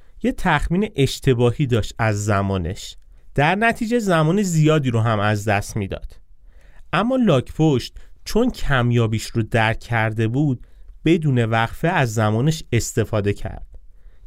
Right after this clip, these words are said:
نذاش هیچ چیز دیگه‌ای ذهنش رو منحرف بکنه. برای همینم تونست اون مسابقه رو برنده بشه. البته که این جنبهٔ کمیابی و تونل زدن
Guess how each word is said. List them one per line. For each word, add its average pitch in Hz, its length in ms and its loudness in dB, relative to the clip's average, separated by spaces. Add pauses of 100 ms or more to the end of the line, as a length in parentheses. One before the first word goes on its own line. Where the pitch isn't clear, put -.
نذاش 131 640 0
هیچ 131 180 -4
چیز 120 300 -2
دیگه‌ای 120 580 0 (260)
ذهنش 131 500 0
رو 127 60 0
منحرف 104 540 -2
بکنه. 87 400 -8 (480)
برای 123 200 2
همینم 123 500 0
تونست 113 380 -2
اون 117 140 0
مسابقه 104 460 0
رو 101 120 0
برنده 98 440 0
بشه. - 380 -6 (800)
البته 151 460 0
که - 220 -6
این 123 220 4
جنبهٔ 113 520 2
کمیابی 113 680 0
و - 20 2
تونل 117 360 -2
زدن 117 640 0